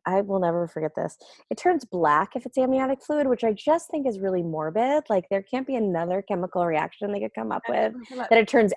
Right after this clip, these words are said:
Speaker 1: any other color.
Speaker 2: red or, like, yeah, some joyous color other than
Speaker 1: I don't, black, okay.
Speaker 2: Yeah.
Speaker 1: Um, but so it was, so apparently I had, again, slow leak kind of thing, but the interesting thing with Wyatt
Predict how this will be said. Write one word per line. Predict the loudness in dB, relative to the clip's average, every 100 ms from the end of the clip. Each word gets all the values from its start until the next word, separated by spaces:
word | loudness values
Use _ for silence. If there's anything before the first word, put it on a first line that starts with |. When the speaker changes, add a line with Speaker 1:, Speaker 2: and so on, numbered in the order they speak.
| 2
Speaker 1:
any | 6 6
other | 6 6
color. | 2 2 6 6 4 0 -16
Speaker 2:
red | -12
or, | -8
like, | -8 -10
yeah, | -8 -4 -4 -4 -10 _ _ _ _ _
some | _ -20 -10 -8 -6
joyous | -6 -6 -6 -8 -12
color | -4 -2 0 -2
other | -4 -8
than | -14 -18 _ _
Speaker 1:
I | 2 2
don't, | 2 0
black, | 0 2 2 0 -4 -6
okay. | -6 -4 -8 -8
Speaker 2:
Yeah. | -12 -10 -4 2
Speaker 1:
Um, | 2 2 0
but | -2 4
so | 4
it | 6
was, | 6 6 6 4
so | 2
apparently | 0 -2 0 0
I | 0
had, | 0
again, | 0 -2 -2 -2 -6
slow | -10 -4 0 2
leak | 2 0 -2
kind | -6
of | -4
thing, | -2 -4 -4
but | -2
the | -2
interesting | -2 -4 -6 -6
thing | -4 -4
with | -4
Wyatt | -4 -4 -2 -4